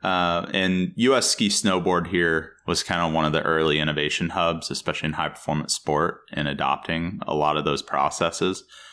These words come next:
And colleagues there, uh, were really instructive, uh, and encouraging to me that,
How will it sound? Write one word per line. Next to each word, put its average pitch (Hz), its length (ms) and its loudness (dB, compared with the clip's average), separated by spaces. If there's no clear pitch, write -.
And 82 640 0
colleagues 117 520 2
there, 90 720 0
uh, 90 220 0
were 90 160 4
really 92 300 6
instructive, 85 880 0
uh, 87 200 0
and 85 100 2
encouraging 104 540 2
to 90 60 4
me 87 640 2
that, 85 240 0